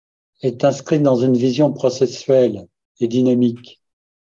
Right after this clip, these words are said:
là, ça a du sens. Est-ce que je peux dire que si la résilience est instrumentalisée dans une position identitaire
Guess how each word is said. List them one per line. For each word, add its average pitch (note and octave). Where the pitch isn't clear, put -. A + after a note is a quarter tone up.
là, C#3+
ça C#3+
a B2
du A#2
sens. D#3+
Est-ce C3
que C3
je A#2+
peux C3+
dire C3
que B2+
si A#2+
la C3+
résilience C3+
est B2
instrumentalisée B2
dans A#2
une B2
position C3
identitaire A#2+